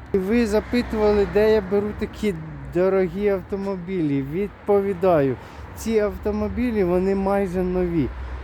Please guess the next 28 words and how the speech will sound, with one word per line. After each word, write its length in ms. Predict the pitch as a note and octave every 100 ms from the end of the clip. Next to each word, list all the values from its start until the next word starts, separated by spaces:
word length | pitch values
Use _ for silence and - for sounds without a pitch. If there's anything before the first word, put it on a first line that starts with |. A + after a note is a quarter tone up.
| - -
Тобто 300 | F3 D#3 C#3
з, 580 | - - - - E3+
з 160 | D3 C#3+
невеличким 720 | F#3 F#3 G3 G#3 G#3 - G3+ -
пробігом. 560 | G3 F3+ F#3+ F3 C3+ B2 - - - -
І 60 | D#3
за 180 | D3+
того 320 | F3 A3+ A3 A3+
такі 320 | A3+ - A3+
ціни, 420 | - B3 A#3+ G3+
<laughs> 240 | D#3+ E3
я 80 | F#3+
їх 140 | E3+ -
сам 360 | - G3 F#3+
не 60 | F#3+
малюю. 680 | F#3 F#3 F3+ G#3 G#3 F3 A2+ - - - -
То 160 | G3
н-, 320 | G3+ G3+ G3 G3
наші 340 | G3+ F#3+ G#3 -
перекупи, 640 | G3 F#3+ E3+ - G#3+ G#3
вони 320 | F3+ F3 F3+ F#3
десь 320 | F3+ E3 -
їздять 480 | F#3 G#3 F3+ F3 D#3+ -
по 100 | E3
якихось 560 | D#3 - F#3 - E3+
спеціальних 760 | - - D#3+ F3+ F3 F3+ F3 E3 - - - - -
площадках, 1040 | - D#3+ - - E3 E3+ F3+ - G3+ F#3 -
шукають. 680 | F3 D#3 - E3+ F#3 G#3